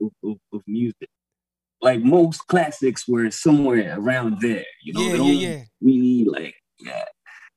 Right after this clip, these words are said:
Speaker 1: So I, I, it, it, it's, it's mostly because of Illmatic, man.
Speaker 2: Dope,
Speaker 1: Like how
Speaker 2: dope.
Speaker 1: even Alchemy has ten tracks. Alchemy is actually nine, and then the highest salute is,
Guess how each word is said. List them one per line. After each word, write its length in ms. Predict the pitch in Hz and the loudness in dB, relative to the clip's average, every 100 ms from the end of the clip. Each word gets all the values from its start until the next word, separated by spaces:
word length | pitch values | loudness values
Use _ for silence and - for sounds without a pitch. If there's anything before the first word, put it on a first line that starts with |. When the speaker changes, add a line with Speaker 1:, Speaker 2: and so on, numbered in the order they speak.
| _ _ - | _ _ -12
Speaker 1:
So 220 | - 139 | -4 4
I, 80 | 135 | 6
I, 260 | 117 120 - - - - - | 6 2 0 -6 -20 -12 0
it, 140 | 117 - | 0 0
it, 180 | 135 117 | -6 -2
it's, 180 | 139 - - | -2 -2 -2
it's 200 | 123 - | -2 2
mostly 380 | 165 156 156 131 | 4 4 2 -4
because 360 | 117 - 131 | -4 0 2
of 120 | 113 92 | 2 0
Illmatic, 640 | 110 104 110 107 98 90 76 | -2 0 -2 -2 -4 -6 -6
man. 380 | 90 95 90 - _ | -6 -6 -6 -12 _
Speaker 2:
Dope, 100 | - | -2
Speaker 1:
Like 220 | 107 113 101 | 2 2 4
how 280 | 123 117 110 | 6 6 6
Speaker 2:
dope. 80 | |
Speaker 1:
even 300 | 180 175 139 | 6 6 6
Alchemy 480 | 143 156 151 127 113 | 6 4 2 0 0
has 200 | 110 104 | -2 -8
ten 300 | - 123 107 - | -2 0 0 -2
tracks. 260 | 98 - _ - | -4 -4 _ 2
Alchemy 360 | 196 - 139 | 4 6 4
is 100 | 117 143 | 4 4
actually 340 | 151 127 113 | 2 4 2
nine, 580 | 107 120 131 117 95 76 _ _ - | 6 6 6 4 2 -2 _ _ -6
and 160 | 113 123 | 4 4
then 360 | 139 131 127 117 | 4 0 0 0
the 60 | |
highest 380 | 147 160 147 - | 4 4 2 2
salute 320 | 120 135 127 | 4 4 2
is, 260 | 110 113 | 4 4